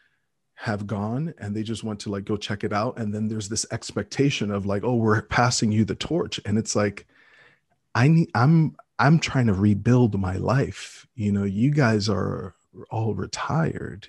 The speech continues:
you know, like, you have the time and leisure to create events and do this community service project here and do this. And I'm in college, or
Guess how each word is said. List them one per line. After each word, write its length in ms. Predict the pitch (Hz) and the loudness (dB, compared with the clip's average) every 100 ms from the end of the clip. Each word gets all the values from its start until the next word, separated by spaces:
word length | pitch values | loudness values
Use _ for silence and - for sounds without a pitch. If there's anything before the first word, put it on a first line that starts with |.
| _ | _
you 180 | 104 101 | -4 0
know, 160 | 110 | 0
like, 300 | 104 98 - _ - _ _ - | 0 -4 -8 _ -20 _ _ -6
you 220 | 104 175 | 2 4
have 560 | 139 - 175 147 104 98 | 4 2 4 4 2 0
the 100 | 104 | -2
time 440 | - 123 139 107 | 0 -2 0 2
and 180 | 101 101 | 0 0
leisure 440 | 113 143 104 104 | 0 0 0 -2
to 460 | 101 - 101 104 104 - - - - _ _ _ _ _ _ | -2 -2 0 0 -2 -10 -20 -20 -20 _ _ _ _ _ _
create 380 | - 110 113 123 | 2 4 6 6
events 600 | 98 107 123 98 - - | 4 4 2 0 -6 -6
and 340 | - 73 87 | -6 -8 -8
do 160 | 104 107 | -4 0
this 160 | 110 | 0
community 480 | - 95 101 113 104 | -2 -2 -2 -2 -2
service 420 | 98 - 120 101 | -4 -2 -2 -4
project 460 | - - 92 - - | -6 -6 -6 -8 -8
here 300 | - 123 113 | -4 -2 0
and 100 | 101 | -2
do 120 | 107 | -2
this. 360 | 104 123 123 - | 0 2 0 -2
And 220 | 101 92 - _ _ _ _ _ _ _ _ _ | -6 -6 -10 _ _ _ _ _ _ _ _ _
I'm 160 | - 151 | -2 0
in 120 | 113 | 0
college, 640 | - 101 104 92 87 95 - | -4 -4 -4 -6 -8 -12 -12
or 280 | 87 82 | -10 -10